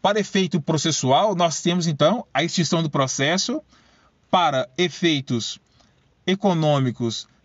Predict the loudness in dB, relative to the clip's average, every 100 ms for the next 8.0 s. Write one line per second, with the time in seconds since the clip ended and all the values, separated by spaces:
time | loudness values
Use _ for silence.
0 | _ 0 0 0 2 2 2 2 0 2
1 | 0 -2 -2 0 2 0 -2 -4 -2 0
2 | 2 2 2 2 2 0 -2 -2 -4 -2
3 | -2 -2 -4 -4 -4 -2 -2 0 0 -2
4 | 0 0 2 2 2 -2 -4 0 -2 2
5 | 2 2 -2 -12 -20 _ -2 -2 0 0
6 | 0 0 0 2 0 2 0 2 0 0
7 | -6 -4 -4 -2 -4 0 2 2 2